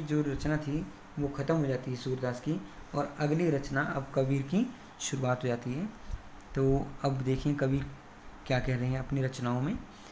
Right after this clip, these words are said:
उनकी रचनाएं बहुत सुंदर हैं और इन रचनाओं में परमात्मा जो हम, अ, बच्चों से या भक्तों से जो कहते हैं वो क्या कहते हैं, उनका संदेश दिया हुआ है। वो परमात्मा हमें कहते हैं, "मोह को कहाँ ढूंढे बंदे,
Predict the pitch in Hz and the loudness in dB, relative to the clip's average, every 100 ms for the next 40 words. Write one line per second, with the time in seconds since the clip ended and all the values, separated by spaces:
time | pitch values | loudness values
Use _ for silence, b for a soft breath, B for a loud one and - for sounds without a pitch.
0 | B B - 135 135 135 135 139 135 113 | B B -2 2 4 2 2 2 2 2
1 | 151 170 151 139 135 202 - B B - | 2 2 2 4 4 2 -4 B B 2
2 | 143 143 156 147 - 143 139 147 160 185 | 2 4 4 2 2 0 2 2 0 -2
3 | B B - - 131 135 139 143 160 170 | B B -4 2 2 4 2 2 2 4
4 | 175 - 160 131 143 156 147 - - - | 4 0 -4 0 4 4 2 -2 -4 2
5 | 151 139 - - - - - - - 131 | 4 4 0 -6 -12 -16 -16 -8 0 2
6 | 127 123 - - - - 131 127 123 120 | 4 2 0 -6 -10 -4 0 2 0 0
7 | 123 - 139 135 135 131 120 117 - 131 | 0 2 2 4 4 4 2 0 0 0
8 | 131 131 120 117 123 135 185 B B B | 2 0 0 0 2 0 -2 B B B
9 | B B 143 143 160 156 156 160 139 120 | B B 0 4 4 4 4 6 4 2
10 | 120 135 151 - - - 147 151 147 131 | 0 0 -2 -6 -6 0 2 2 2 0
11 | 123 139 147 - 160 120 113 110 117 135 | 2 4 2 0 -2 0 0 0 0 0
12 | 208 B B B B - 127 127 135 131 | 0 B B B B -4 0 2 0 2
13 | 131 135 135 135 139 143 139 123 135 151 | 2 4 4 4 2 4 2 2 4 4
14 | 156 143 143 156 156 131 135 135 127 135 | 4 4 6 4 6 6 6 6 4 6
15 | 143 127 123 120 | 6 6 4 4